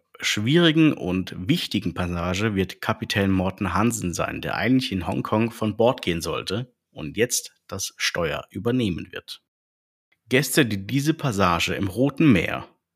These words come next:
nicht machen wollen, haben die Möglichkeiten, im Oman auf den Flieger umzusteigen, können dann nach Hurghada fliegen, um dort auf die M S Atania zu warten.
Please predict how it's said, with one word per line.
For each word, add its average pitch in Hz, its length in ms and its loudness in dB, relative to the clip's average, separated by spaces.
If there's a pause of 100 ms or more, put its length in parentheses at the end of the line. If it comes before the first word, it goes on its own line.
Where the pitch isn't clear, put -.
(140)
nicht 110 560 2
machen 82 380 -2
wollen, 85 380 -2
haben 90 240 -2
die 87 80 0
Möglichkeiten, 98 920 -4 (560)
im 92 240 -2
Oman 87 400 0
auf 78 160 -4
den - 140 -12
Flieger 104 420 -4
umzusteigen, 113 880 0 (200)
können 95 320 0
dann 104 180 4
nach 123 260 0
Hurghada 107 500 0
fliegen, 90 440 -4
um 104 280 -6
dort 135 320 0 (960)
auf - 220 -10
die 101 160 -4
M 120 160 2
S 135 160 2
Atania 92 600 -4
zu 120 260 0
warten. 82 540 -4